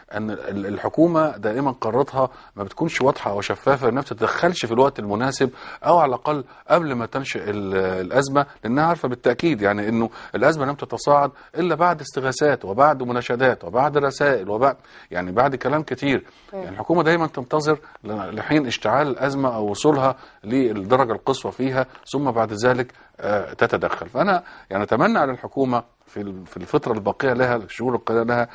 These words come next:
Speaker 1: إنها بالفعل يعني تكون عن-، عند مسؤوليتها،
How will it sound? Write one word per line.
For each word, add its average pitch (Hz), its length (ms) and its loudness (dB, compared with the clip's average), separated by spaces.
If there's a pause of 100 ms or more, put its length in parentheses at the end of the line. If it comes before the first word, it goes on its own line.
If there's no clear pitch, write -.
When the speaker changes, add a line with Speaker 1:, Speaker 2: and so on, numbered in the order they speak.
(280)
Speaker 1:
إنها 139 220 0
بالفعل 160 520 2
يعني 92 180 -6
تكون 156 400 0 (360)
عن-، 104 260 -6
عند 95 240 -2
مسؤوليتها، 110 640 0